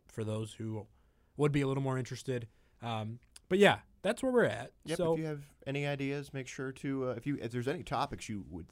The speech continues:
Speaker 2: think that you, uh, wanna know about, of course, questions, you can send them in to past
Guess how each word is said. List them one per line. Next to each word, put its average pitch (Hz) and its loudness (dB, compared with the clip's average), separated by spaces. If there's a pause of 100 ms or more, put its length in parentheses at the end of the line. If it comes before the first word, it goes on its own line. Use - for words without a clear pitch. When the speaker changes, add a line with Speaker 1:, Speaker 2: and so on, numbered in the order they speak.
Speaker 2:
think 180 -10
that 117 -10
you, 127 -6
uh, 123 -4
wanna 123 -6
know 120 -4
about, 135 -4
of 113 -8
course, 107 -6
questions, 120 -6
you 95 -6
can 98 -8
send 107 -6
them 104 -6
in 104 -6
to - -10
past - -6